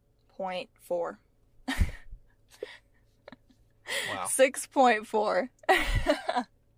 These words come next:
Speaker 2: Flat six. I give it a flat six.
Speaker 1: Flat six, okay. I enjoyed it, but like I said, I don't know if it's forty-five dollars worth. And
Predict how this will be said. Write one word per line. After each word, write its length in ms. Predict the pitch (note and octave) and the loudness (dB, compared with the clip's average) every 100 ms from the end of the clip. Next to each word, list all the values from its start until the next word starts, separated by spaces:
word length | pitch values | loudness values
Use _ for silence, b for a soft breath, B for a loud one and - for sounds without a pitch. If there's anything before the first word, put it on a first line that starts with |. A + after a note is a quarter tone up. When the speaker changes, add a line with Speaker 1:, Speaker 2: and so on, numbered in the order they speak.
| _ _ | _ _
Speaker 2:
Flat 280 | - G#2+ - | -2 0 0
six. 600 | - E2 - - - - _ | -4 -12 -12 -16 -18 -20 _
I 100 | - | -16
give 140 | G2+ G2+ | -14 -14
it 60 | E2+ | -14
a 40 | |
flat 420 | - - C2 - | -16 -10 -10 -10
six. 500 | - - - - - | -16 -18 -18 -20 -10
Speaker 1:
Flat 360 | - A3 G3+ - | 0 2 2 0
six, 340 | G3 E3 - | 0 0 -2
okay. 300 | F3+ F3+ D#3 F3 _ _ - | -6 -4 -6 -8 _ _ 0
I 180 | D4+ F4+ | 4 4
enjoyed 480 | F#4+ C#4+ F#3+ F3 F3 | 2 0 2 4 4
it, 220 | F3 - _ _ _ - | 0 -4 _ _ _ -18
but 400 | G3 A#3+ A#3 - | 2 6 6 4
like 200 | A#3 A#3+ | 0 2
I 100 | G#3+ | 0
said, 220 | - F3+ | 0 2
I 80 | F#3 | 4
don't 160 | B3 A3+ | 4 2
know 140 | A3 | 0
if 100 | G#3 | 0
it's 140 | G3+ - | -6 -4
forty-five 460 | F#3 F#3 F#3+ F#3 | -2 0 2 2
dollars 420 | F3 F3 F3 F3 E3+ | 4 2 0 -4 -6
worth. 500 | E3+ E3 F3+ - - _ _ _ _ _ _ _ F#3 | -4 -4 -6 -12 -20 _ _ _ _ _ _ _ -4
And 600 | F#3+ F#3 F3+ F3+ F3+ | -2 0 0 -2 -8